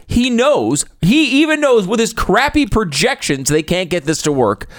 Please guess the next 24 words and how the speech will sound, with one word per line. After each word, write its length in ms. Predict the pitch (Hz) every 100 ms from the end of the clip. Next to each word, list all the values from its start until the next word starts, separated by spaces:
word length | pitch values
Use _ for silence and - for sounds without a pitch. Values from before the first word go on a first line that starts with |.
| -
by 140 | - 147
saying 380 | - 175 165 147
ten 280 | - 185
years 220 | 170 156 147
of 100 | 123
taxes 400 | 143 139 123 117
will 120 | 113
pay 180 | 131 117
for 240 | 85 78
it. 80 | - - - -
So 140 | -
what 160 | 165 226
they 80 | 277
have 140 | 294
done 340 | 247 247 - 147 _ _ _
is 160 | 190 180
they 80 |
are 140 | 226 208
talking 400 | - 226 214 214
about 340 | 196 190 - -
fifteen 800 | - 240 233 - - 302 330 214
years 320 | 175 143 117
of 100 | 117
taxes 540 | - 101 92 - 117